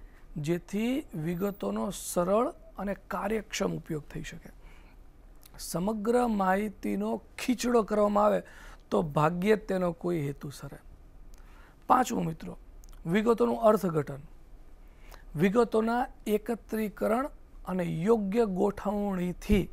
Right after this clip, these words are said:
વિગતોનું અર્થઘટન સ-, ઘણું જ સરળ બને છે.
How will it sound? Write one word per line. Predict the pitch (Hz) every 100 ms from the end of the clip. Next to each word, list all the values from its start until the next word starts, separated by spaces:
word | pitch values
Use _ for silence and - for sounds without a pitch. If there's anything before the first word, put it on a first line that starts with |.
| - - - - - 147
વિગતોનું | 147 185 208 208 214 214 -
અર્થઘટન | 196 185 190 180 175 208 233 294 - - - - - - -
સ-, | - -
ઘણું | 175 214 202
જ |
સરળ | - 151 143
બને | 143 147
છે. | 131 - -